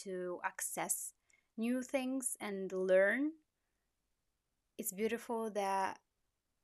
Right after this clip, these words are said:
we can be able to learn about new cultures and see that diversity, accept it, and learn about it.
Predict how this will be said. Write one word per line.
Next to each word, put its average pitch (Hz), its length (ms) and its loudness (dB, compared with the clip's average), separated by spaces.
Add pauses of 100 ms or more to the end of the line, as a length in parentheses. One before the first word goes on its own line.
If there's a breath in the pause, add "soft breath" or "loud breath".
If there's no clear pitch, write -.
(120)
we 208 140 -6
can 190 640 -6 (240)
be 202 180 -6
able 208 320 -6
to 208 160 -10
learn 196 480 -4
about 180 300 -4
new 185 260 -4
cultures 180 960 -6
and 175 400 -8 (800)
see 302 460 2
that 196 320 0
diversity, 185 1000 -2 (420)
accept - 600 0
it, 170 260 -8 (420)
and 208 320 -6 (100)
learn 214 460 -2
about 160 380 -6
it. 156 120 -10